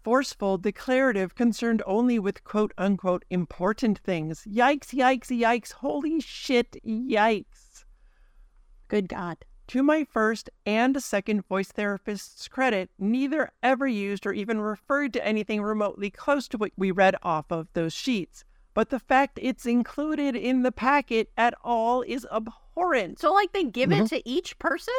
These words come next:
Speaker 1: Yes.
Speaker 2: Ugh.
Speaker 1: Yes. It was your welcome to voice, feminizing voice therapy packet.
Speaker 2: What?
Speaker 1: Yeah.
Speaker 2: Who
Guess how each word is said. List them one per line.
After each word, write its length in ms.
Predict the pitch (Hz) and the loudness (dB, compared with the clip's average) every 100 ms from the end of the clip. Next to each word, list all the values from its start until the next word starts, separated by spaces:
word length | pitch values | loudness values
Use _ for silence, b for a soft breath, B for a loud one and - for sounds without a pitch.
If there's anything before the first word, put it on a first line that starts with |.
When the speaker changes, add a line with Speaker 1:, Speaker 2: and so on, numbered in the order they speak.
| 523 539 440 | -4 -6 -12
Speaker 1:
Yes. 680 | 269 302 302 247 - - - | -2 2 2 0 -6 -10 0
Speaker 2:
Ugh. 560 | 320 453 233 190 175 240 | 2 4 2 2 -2 0
Speaker 1:
Yes. 360 | 262 269 240 247 _ _ _ _ _ - | 0 2 -2 -10 _ _ _ _ _ -10
It 100 | 202 | -6
was 160 | 233 | -4
your 140 | 233 226 | -4 0
welcome 380 | 240 269 277 | 0 0 -4
to 100 | 247 | -4
voice, 340 | 220 247 247 - - | 0 0 0 -2 -4
feminizing 520 | 240 240 233 220 226 214 | 0 2 2 0 0 0
voice 260 | 226 220 | 0 0
therapy 380 | - 202 190 185 | -2 -2 -2 -4
packet. 460 | 165 185 160 - - _ - - _ _ | -2 -4 -4 -8 -10 _ -20 -20 _ _
Speaker 2:
What? 420 | 508 523 523 523 _ | -10 -4 -2 -4 _
Speaker 1:
Yeah. 540 | 262 208 185 165 156 - - | -4 0 2 0 -2 -8 -12
Speaker 2:
Who 60 | - | -10